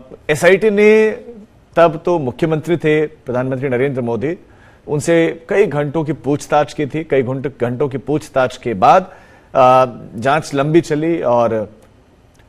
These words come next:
उस वक्त केंद्र में यू-, अ, जो है, यूपीए की सरकार थी, यानी कांग्रेस की सरकार थी और, अ, राज्य में बीजेपी की सरकार थी। मुख्यमंत्री थे प्रधानमंत्री नरेंद्र मोदी। गुजरात में दंगे हुए और दंगों के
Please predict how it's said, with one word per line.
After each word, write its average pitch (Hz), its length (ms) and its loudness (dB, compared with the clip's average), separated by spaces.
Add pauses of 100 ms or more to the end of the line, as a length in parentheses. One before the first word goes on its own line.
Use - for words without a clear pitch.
(140)
उस 123 140 -10
वक्त 135 160 -4
केंद्र 135 240 -2
में 135 240 -2
यू-, 127 220 -8
अ, 120 160 0
जो 113 120 -6
है, 104 160 -6 (1000)
यूपीए 151 320 2
की 156 120 0
सरकार 135 380 -2
थी, 139 140 -8
यानी 120 140 -8
कांग्रेस 117 380 -4
की 147 80 -12
सरकार 120 420 -6
थी 156 60 -8
और, 139 260 -2
अ, 104 80 -8 (440)
राज्य 139 540 4
में 104 240 -6 (340)
बीजेपी 143 460 0
की 127 80 0
सरकार 113 360 -4
थी। 135 100 -6
मुख्यमंत्री 120 520 -6
थे 160 160 -2
प्रधानमंत्री 117 520 -6
नरेंद्र 113 380 -4
मोदी। 110 260 -4
गुजरात 117 420 -2
में 107 100 -6
दंगे 127 220 -2
हुए 143 320 -2
और 120 180 -2
दंगों 123 300 -6
के 143 200 -2